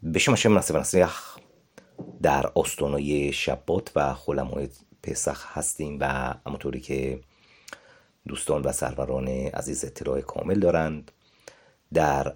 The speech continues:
شبات و خلموعد بخشی از تورات نوح قدوشا که از پاروشای کتیسا از سفر شموت هست قرائت می‌شه و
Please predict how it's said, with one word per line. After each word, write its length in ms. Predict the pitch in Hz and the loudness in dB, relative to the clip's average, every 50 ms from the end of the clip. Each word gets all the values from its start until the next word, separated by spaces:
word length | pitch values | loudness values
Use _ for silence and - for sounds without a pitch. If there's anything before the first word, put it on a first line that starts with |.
| - | -8
شبات 440 | - - - 71 69 69 78 78 - 69 | -6 -2 0 0 2 2 2 2 2 2
و 240 | 71 69 69 69 65 | 0 2 0 0 -4
خلموعد 840 | - - - 71 67 67 65 - - 78 90 95 98 95 - - - - - | -6 -6 -4 -2 -2 -2 -2 0 2 4 6 6 6 4 0 -6 -10 -4 -2
بخشی 380 | 73 67 - - - 76 73 | -2 -2 -4 -6 -6 -4 -4
از 280 | 71 69 65 64 - - - - | -4 -4 -4 -6 -6 -8 -10 -10
تورات 240 | - - 71 67 - | -6 -4 -4 -2 -2
نوح 180 | 71 71 71 69 | -2 -4 -4 -4
قدوشا 480 | - - 69 - - - - 85 85 | -4 -6 -6 -8 -4 0 2 2 2
که 600 | 82 82 - - 80 76 73 73 73 71 71 71 - - _ _ _ - - - _ _ _ _ _ - | 2 0 -2 -2 0 0 0 0 -2 -2 -4 -6 -8 -12 _ _ _ -20 -20 -20 _ _ _ _ _ -4
از 280 | - - - - - - - | -4 -2 0 -2 -4 -4 -4
پاروشای 600 | - - 76 71 69 67 - - 95 104 113 107 | -2 0 0 0 0 -2 -2 0 0 2 2 0
کتیسا 460 | 101 - - 78 - - 71 - - | -2 -2 -6 -6 -6 -6 -6 -4 -2
از 120 | - 73 - | -4 -4 -4
سفر 360 | - - 71 - - 71 69 | -6 -6 -6 -4 -4 -4 -4
شموت 460 | - - - 71 67 67 69 69 - | -4 -4 -4 -4 -4 -4 -4 -6 -6
هست 340 | - - 71 - - - - - | -6 -6 -6 -6 -6 -8 -6 -6
قرائت 440 | 67 67 - - 80 82 - - 82 | -4 -4 -4 -2 -4 -4 -4 -4 -6
می‌شه 360 | 80 - - 80 76 - - - - _ _ _ _ _ - - - - - - - - _ _ _ _ _ _ _ _ - | -4 -2 0 -2 -2 -2 -6 -12 -20 _ _ _ _ _ -20 -20 -20 -20 -20 -20 -20 -20 _ _ _ _ _ _ _ _ -4
و 420 | 76 76 78 76 73 73 73 71 | 0 2 4 4 4 4 2 0